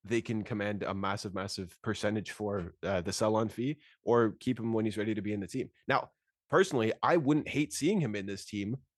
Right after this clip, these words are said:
knowing the vacancies that are going to be open in Man City's eleven. Gundogan is likely not going to stay. Bernardo Silva is likely not going to stay, which means we are going to have a need for midfielders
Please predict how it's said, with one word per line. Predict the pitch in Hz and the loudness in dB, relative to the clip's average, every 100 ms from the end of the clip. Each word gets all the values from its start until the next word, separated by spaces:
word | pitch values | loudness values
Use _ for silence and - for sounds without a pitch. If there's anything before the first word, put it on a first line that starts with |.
| _ _ | _ _
knowing | 113 123 127 127 123 | 2 6 6 6 4
the | 113 | 2
vacancies | 113 123 113 120 98 | 0 0 -4 -4 -4
that | 110 | -2
are | 107 | -2
going | 104 110 | -2 -4
to | 104 | -4
be | 101 | -2
open | 95 117 104 | -2 0 -2
in | 101 | -2
Man | 104 | -4
City's | 104 104 92 | -4 -6 -2
eleven. | 107 - _ 127 | -2 -4 _ 0
Gundogan | 147 139 135 127 - _ - | 4 6 6 4 -2 _ -4
is | 113 | -2
likely | 101 104 120 123 | 0 0 0 0
not | 107 101 - | 2 0 0
going | 110 104 | -4 -4
to | 104 | -6
stay. | - 107 117 - _ | -2 0 0 -4 _
Bernardo | 110 110 123 | 0 2 2
Silva | 113 117 113 | 2 0 0
is | 85 | -2
likely | 90 107 - 117 | -4 -4 -2 -2
not | 98 98 - | 0 0 -2
going | 104 101 | -4 -6
to | 101 | -8
stay, | - 98 101 113 _ _ _ - | -6 -2 -2 -4 _ _ _ -2
which | 123 | 0
means | 139 117 | 2 0
we | 92 139 | 2 2
are | 139 | 4
going | 131 131 | 4 4
to | |
have | 135 | 2
a | 107 | 0
need | 98 131 92 | 0 -2 -4
for | - 107 | -4 -4
midfielders | 98 107 - 131 113 85 | -2 -4 -2 -2 -2 -6